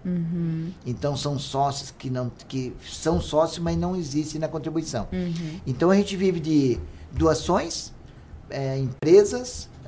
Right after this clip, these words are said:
Speaker 2: convênios com algumas prefeituras, com a, com a Senapre-, com a Senad nós tínhamos até abril do, do ano passado, e aí terminou os cinco anos, agora estamos nos preparando de novo, agora é o Senapred, e aí vivemos de eventos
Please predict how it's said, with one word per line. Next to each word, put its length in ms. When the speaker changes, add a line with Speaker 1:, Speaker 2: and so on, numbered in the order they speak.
Speaker 2:
convênios 600
com 140
algumas 340
prefeituras, 840
com 120
a, 340
com 100
a 100
Senapre-, 760
com 60
a 100
Senad 540
nós 160
tínhamos 280
até 440
abril 440
do, 340
do 140
ano 140
passado, 540
e 160
aí 400
terminou 380
os 100
cinco 300
anos, 180
agora 200
estamos 300
nos 220
preparando 600
de 120
novo, 280
agora 320
é 40
o 40
Senapred, 760
e 140
aí 160
vivemos 400
de 140
eventos 580